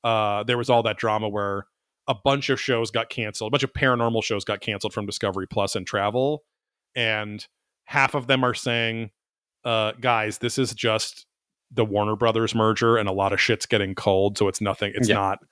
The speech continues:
Speaker 1: Zach Bagans saying, 'Fucking fire these guys,' or <laughs> whatever." Um,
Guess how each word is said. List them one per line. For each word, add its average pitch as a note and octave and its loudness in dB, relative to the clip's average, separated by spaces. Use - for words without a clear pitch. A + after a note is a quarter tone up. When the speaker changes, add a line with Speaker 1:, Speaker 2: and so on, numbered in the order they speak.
Speaker 1:
Zach G#2 -2
Bagans G2 -2
saying, G#2 -2
'Fucking - -2
fire G#2 2
these G#2 -4
guys,' G2+ 0
or G#2+ -2
<laughs> - -12
whatever." A#2 2
Um, G2 -2